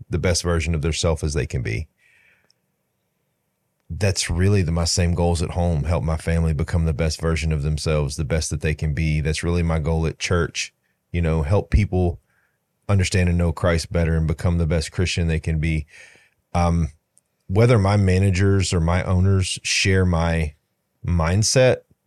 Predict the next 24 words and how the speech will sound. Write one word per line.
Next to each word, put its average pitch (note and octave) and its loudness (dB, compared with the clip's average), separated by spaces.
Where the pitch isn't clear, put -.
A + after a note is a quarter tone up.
I'm G#2 4
not G#2+ 2
so G#2+ 2
concerned F#2+ 0
with. D2+ -2
It's - -6
m-, F2+ 0
it's G2 -2
my F2+ 2
mindset F2 0
that E2+ -4
I'm D2+ -2
concerned F2+ 0
with, - -12
right? D#2 -2
Like, E2+ 0
I'm C3 4
fully A#2 4
aware F#2+ 4
that F2+ -2
people F2 0
aren't E2 -2
going E2 0
to D#2+ -2